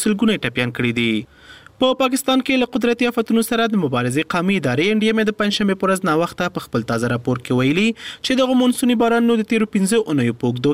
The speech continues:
کې د خیبر پښتونخوا او قبایلي سیمو په ګډون په ټول پاکستان کې لږ تر لږه یو سل نهه کسان وژلي او ګڼ شمېر یې ټپیان کړي دي. د دغې ادارې د راپور له مخې، مونسوني بارانونو او سیلابونو په یو شمېر سیمو کې پر ځاني زیان سربیره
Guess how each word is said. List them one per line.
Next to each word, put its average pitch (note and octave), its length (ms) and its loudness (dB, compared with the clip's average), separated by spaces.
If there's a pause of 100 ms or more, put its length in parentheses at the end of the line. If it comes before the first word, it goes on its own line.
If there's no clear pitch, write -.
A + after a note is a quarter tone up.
کې A#3+ 480 -2
د B3 160 2
خیبر A#3+ 300 -2
پښتونخوا A3+ 400 0
او A3+ 120 -4
قبایلي A3 360 0
سیمو G#3+ 260 2
په G3+ 80 -2
ګډون G#3 260 0
په F#3 140 -4
ټول F3+ 180 0
پاکستان F3 400 -4
کې C#3+ 220 0
لږ - 180 -6
تر D3 140 2
لږه D3 160 0
یو C#3 100 -6
سل D3+ 160 0
نهه F#3 240 -2
کسان A2+ 300 -2
وژلي D#3+ 340 2
او - 400 -2
ګڼ B3 240 0
شمېر D#3+ 220 -2
یې C#3 100 -8
ټپیان B2+ 320 -4
کړي B2 240 -2
دي. A#2 100 0 (840)
د - 20 -2 (220)
دغې B3+ 180 -2
ادارې B3+ 300 0
د B3 80 0
راپور B3 260 -2
له A#3+ 120 2
مخې، A#3+ 280 0
مونسوني A3+ 460 0
بارانونو A3 400 2
او - 80 -6
سیلابونو G#3+ 500 0
په D#3 80 2
یو C3+ 140 0
شمېر B2 260 -6
سیمو C#3+ 220 0
کې G#3+ 200 -2
پر G#3 140 -2
ځاني G#3 240 2
زیان D3+ 220 -2
سربیره C3+ 400 0